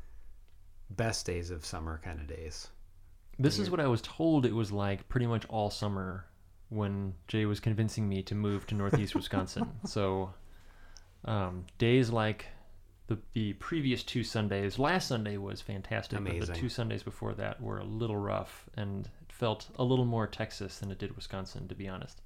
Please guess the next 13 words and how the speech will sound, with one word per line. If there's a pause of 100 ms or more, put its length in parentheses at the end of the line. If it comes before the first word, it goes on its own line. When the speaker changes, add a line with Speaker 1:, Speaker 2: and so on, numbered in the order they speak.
(640)
Speaker 1:
Yes,
it (240)
definitely
did
not
feel
like
Wisconsin
to
me
either. (880)
So
abnormal.